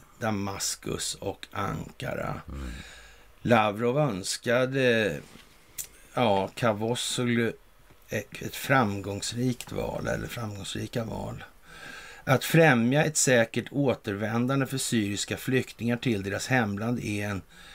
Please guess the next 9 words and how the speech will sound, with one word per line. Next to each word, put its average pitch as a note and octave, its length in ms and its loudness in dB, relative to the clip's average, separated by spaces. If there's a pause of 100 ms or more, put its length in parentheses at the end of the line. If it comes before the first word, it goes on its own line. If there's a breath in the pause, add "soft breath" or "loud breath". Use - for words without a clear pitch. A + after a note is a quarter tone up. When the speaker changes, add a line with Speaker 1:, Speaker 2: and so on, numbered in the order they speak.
(520 loud breath)
Speaker 1:
prioritet B2 920 4
för G2 400 0
Ryska G#2+ 480 0
federationen, G#2 880 -4
Syrien G2 580 -2
och - 100 -12
Turkiet - 600 -8
och - 140 -4
Iran. A2 680 -4